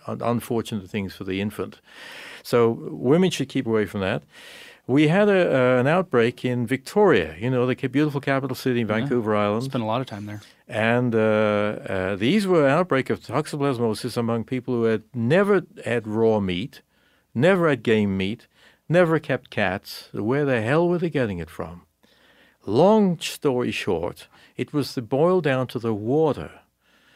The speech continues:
Speaker 1: And the water was in a reservoir above the city in the highland, and they traced it back,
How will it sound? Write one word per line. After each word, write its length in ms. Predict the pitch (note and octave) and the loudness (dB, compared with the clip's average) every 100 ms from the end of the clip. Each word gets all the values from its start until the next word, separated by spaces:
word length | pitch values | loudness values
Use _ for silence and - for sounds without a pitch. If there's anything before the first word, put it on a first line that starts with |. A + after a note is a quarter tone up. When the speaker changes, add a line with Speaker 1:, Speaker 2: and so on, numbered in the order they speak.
| _ | _
Speaker 1:
And 160 | A#2+ A2+ | -4 0
the 80 | B2+ | 2
water 500 | C3 F#3+ G#3 D3+ B2+ | 4 4 4 4 2
was 240 | B2+ A2+ | 0 -2
in 140 | D3 A#2+ | -2 -2
a 80 | |
reservoir 800 | A2 C#3 D3 G2+ F2 E2 F2 B2 | 0 2 2 0 -4 -4 -4 -2
above 320 | A#2+ A#2 B2 | -2 0 -2
the 80 | A#2+ | -2
city 340 | - A#2+ - A2 | -8 -8 -4 -4
in 100 | G#2 | -4
the 100 | F#2+ | -4
highland, 680 | B2+ C3+ F#2 D#2+ E2 C#3+ - _ _ - - - | -2 -2 -2 -6 -8 -12 -14 _ _ -20 -20 -6
and 140 | A2 | -2
they 100 | A2+ | -2
traced 460 | A#2 - E3 E3+ - | -4 0 0 0 -6
it 140 | G3+ - | -6 0
back, 420 | G2+ F2+ - | 0 -2 -10